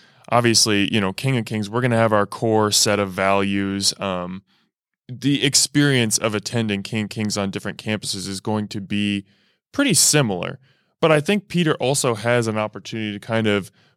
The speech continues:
put his personality into, uh, the Northwest campus. As we add more and more campuses over the years, do you think that they'll all kind of take on individual personalities, or d-, are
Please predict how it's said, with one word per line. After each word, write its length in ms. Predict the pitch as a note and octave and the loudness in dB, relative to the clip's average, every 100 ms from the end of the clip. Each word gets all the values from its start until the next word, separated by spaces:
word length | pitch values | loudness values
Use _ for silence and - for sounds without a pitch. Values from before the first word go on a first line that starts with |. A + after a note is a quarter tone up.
| _ | _
put 260 | C#3+ C#3 B2+ | 0 0 0
his 540 | B2 A#2+ A#2+ G#2+ - - _ | 2 4 4 4 0 -4 _
personality 840 | - C#3+ C#3 - A2 C#3 B2+ C2+ - _ _ _ | -4 0 2 2 2 2 0 -2 -10 _ _ _
into, 640 | - C#3+ F3+ B2 G2+ G2 - - | 0 0 2 0 -2 -4 -10 -4
uh, 300 | A2 G2+ F#2+ | 0 2 2
the 120 | G2 | 0
Northwest 520 | G#2 G2+ - G2 F#2 | 0 0 -2 -4 -4
campus. 560 | - G#2 F#2 F#2 F#2+ - _ _ _ _ _ _ _ _ - F3+ B2 | -2 -4 -2 -2 -2 -4 _ _ _ _ _ _ _ _ -20 -16 -10
As 360 | F#2 A2 D3+ D#3+ | -2 2 4 4
we 200 | F3 G#3 D3+ - | 2 2 0 -2
add 260 | C#3+ D#3+ | 0 2
more 220 | C#3 C#3 C#3+ | 2 4 4
and 100 | C3+ | 4
more 200 | C3 B2 | 2 2
campuses 600 | - C3 C3 - A2+ G#2 | 2 0 0 2 2 2
over 240 | A#2+ B2 A#2 | 2 4 4
the 120 | G#2+ | 2
years, 480 | G#2+ A#2 A2+ G#2 G2 | 4 4 4 2 0
do 120 | A#2 | 2
you 180 | B2+ D3+ | 4 4
think 260 | C#3+ D3 | 2 0
that 180 | C#3+ C3 | 0 0
they'll 180 | C3+ B2+ | 4 4
all 240 | - B2+ | 4 2
kind 180 | C3 C#3+ | 2 0
of 120 | B2+ | 0
take 260 | A2+ C3 B2+ | 0 -2 2
on 240 | C3 B2+ | 2 2
individual 720 | B2+ C3 B2 B2+ B2 C3 B2+ B2+ | 0 0 2 0 4 4 4 4
personalities, 920 | - C3+ B2+ B2+ A#2 A#2+ C3 C#3+ C#3 | 2 2 2 2 2 2 4 2 2
or 340 | - B2 A#2 | 2 4 4
d-, 160 | G#2+ - - | 2 -6 -2
are 320 | A2+ A#2 | 2 2